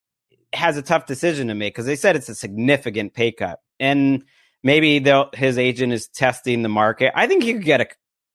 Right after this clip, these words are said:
decent contract elsewhere. I mean, they also paid Keelan Cole six million dollars, which that n-, move slipped under the radar, and that is the reason I would guess they feel comfortable getting rid of Crowder. My guess is he's gonna get cut. I mean, he's not at, he's not at,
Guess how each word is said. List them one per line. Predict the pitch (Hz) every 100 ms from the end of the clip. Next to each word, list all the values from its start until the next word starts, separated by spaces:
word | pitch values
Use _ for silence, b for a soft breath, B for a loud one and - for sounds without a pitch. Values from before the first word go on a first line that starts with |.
| _
decent | 127 120 - 113
contract | 117 110 110 110 101
elsewhere. | 104 107 - 117 135 139 b b
I | 143
mean, | 175
they | 185
also | 226 240
paid | 196 165 - _
Keelan | - 180 156 123
Cole | - 151 143
six | - 113 -
million | 110 104 101
dollars, | 98 95 95 90
which | 101 -
that | 123 127 -
n-, | 117 117 -
move | 131 120 107 - _ _ _
slipped | - 139 123
under | 123 110
the | 104
radar, | 107 104 98
and | 107 123
that | 139 -
is | 123 110
the | 113
reason | 113 110 107 -
I | 107
would | 107 92
guess | 117 120 -
they | 107
feel | 92 110
comfortable | 101 110 104 107 101 98 98
getting | 92 104 101
rid | 101 98
of | -
Crowder. | 107 104 98 - b b
My | 127 160
guess | 190 220
is | 180 156
he's | 147
gonna | 151 143
get | 135 -
cut. | 170 240 -
I | 120
mean, |
he's | 123
not | 143 151 147
at, | 139 127
he's | 131
not | 131 143
at, | 151 147